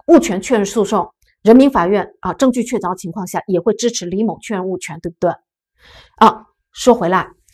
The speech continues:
王某是权利人，李某是利害关系人。好，那对于这个幺零幺房屋，如果有些登记事项觉得有错误的话，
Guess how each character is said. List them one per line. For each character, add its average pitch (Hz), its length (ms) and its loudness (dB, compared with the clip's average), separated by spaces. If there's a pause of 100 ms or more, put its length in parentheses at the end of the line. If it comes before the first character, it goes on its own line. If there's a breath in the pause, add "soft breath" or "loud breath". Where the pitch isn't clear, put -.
(280)
王 349 220 8
某 240 140 10
是 202 380 2
权 - 180 0
利 247 120 6
人， 170 340 0
李 240 180 4
某 190 200 2
是 - 420 -4
利 240 180 2
害 226 140 -4
关 233 180 0
系 202 160 -6
人。 160 300 -8 (680)
好， - 320 2 (320)
那 381 220 8 (200)
对 370 220 10
于 285 80 2
这 302 140 2
个 262 80 6
幺 370 180 8
零 240 160 6
幺 269 140 4
房 196 240 -8
屋， 233 140 0
如 262 120 -2
果 247 160 4
有 185 100 2
些 226 280 -2
登 349 180 4
记 320 160 -2
事 - 180 -4
项 226 260 -6 (220)
觉 202 140 -2
得 220 100 4
有 214 140 2
错 226 220 0
误 180 60 0
的 151 100 -8
话， - 300 -4